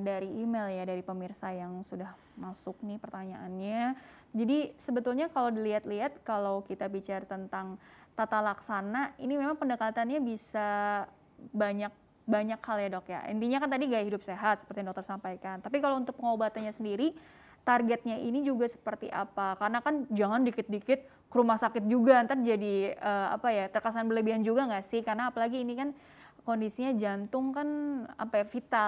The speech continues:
gitu ya, Dok. Kayak orang juga nggak mau terlalu cuek malah salah, tapi terlalu menaruh perhatian malah jadi cemas gitu, berlebih gitu. Jadi seperti apa ya sikap yang perlu diambil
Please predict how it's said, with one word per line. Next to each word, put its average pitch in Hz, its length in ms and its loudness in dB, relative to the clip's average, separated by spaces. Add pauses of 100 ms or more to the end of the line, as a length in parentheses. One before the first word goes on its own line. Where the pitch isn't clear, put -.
(140)
gitu 202 140 -4
ya, 190 100 -2
Dok. 190 160 -4
Kayak 196 240 -8
orang 240 240 4
juga 240 240 4
nggak 208 160 2
mau 208 400 2 (320)
terlalu 214 880 2 (140)
cuek 226 420 2
malah 208 240 2
salah, 208 480 2
tapi 294 320 -2
terlalu 226 680 0 (100)
menaruh 226 320 2
perhatian 233 560 0
malah 226 240 2
jadi 202 480 0
cemas 226 400 0
gitu, 202 320 -6
berlebih 202 560 -2
gitu. 190 80 -6
Jadi 190 240 -6
seperti - 400 -10
apa 196 240 -8
ya 185 80 -6
sikap 196 300 -8
yang 196 100 -8
perlu 196 160 -6
diambil 196 460 -4